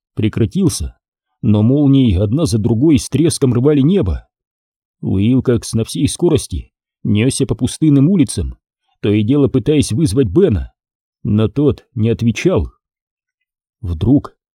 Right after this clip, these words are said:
он резко затормозил. В кустах парка что-то шевельнулось. Положив руку на револьвер, он опустил стекло. «Эй, там, выходите!» В ответ резко отозвался хриплый, насмешливый голос.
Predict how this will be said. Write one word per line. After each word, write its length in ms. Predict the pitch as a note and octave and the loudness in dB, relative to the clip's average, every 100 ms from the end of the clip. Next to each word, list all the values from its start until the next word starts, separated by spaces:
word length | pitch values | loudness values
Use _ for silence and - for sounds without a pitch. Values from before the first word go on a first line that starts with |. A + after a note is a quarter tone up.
| _ - | _ -2
он 180 | G#2+ | 0
резко 300 | A2+ C#3+ - | 2 0 0
затормозил. 680 | A#2 B2 B2 B2 B2+ D#3 C#2+ - _ _ _ _ _ | -4 0 2 2 0 -2 -2 -10 _ _ _ _ _
В 140 | - | -8
кустах 520 | A2+ A2 - E3+ - | -4 -4 -4 -4 -2
парка 320 | G3+ D#3 A#2 | -2 -2 -2
что-то 360 | A2 - D#3 C3+ | -4 -4 -4 -2
шевельнулось. 760 | - C3 C3 G#3 G3+ D#2+ - - _ _ _ _ _ _ _ _ | 0 2 4 4 2 0 -4 -20 _ _ _ _ _ _ _ _
Положив 480 | - G2+ G2+ A#2+ - | -2 0 0 0 0
руку 240 | B2+ A#2+ | -2 0
на 60 | A2+ | 0
револьвер, 580 | A2 A2 A#2 D#3+ G#2+ - _ _ - | 2 0 0 0 -2 -6 _ _ -4
он 160 | - | -2
опустил 400 | A2+ B2+ - D#3+ | 0 -2 0 -2
стекло. 560 | - C3 - F3 F2+ - _ _ _ _ _ - | 0 -4 0 0 0 -6 _ _ _ _ _ -4
«Эй, 360 | A2 D#3+ E3+ | 0 2 2
там, 420 | F3+ G3 D3+ G#2 | 2 2 2 0
выходите!» 840 | F2 B2+ F#3+ A3+ G3 D3+ A2 C2 - _ _ _ _ _ _ _ _ _ - | -2 0 2 2 2 2 0 -2 -14 _ _ _ _ _ _ _ _ _ -8
В 140 | G2+ | -2
ответ 500 | G#2+ G#2+ D3 C3+ - _ _ _ - | -2 0 0 -2 -4 _ _ _ -4
резко 440 | G#2+ D3 C3+ C3 | -2 -2 0 0
отозвался 560 | A#2 A#2+ A2+ D3+ - B2 | 0 0 0 -2 -2 -2
хриплый, 440 | E3+ F3 A2+ G#2 | -2 -2 0 0
насмешливый 560 | G#2+ - G3 - A#2 A2 | 0 0 0 0 0 0
голос. 420 | G3+ A2+ - | 0 0 -4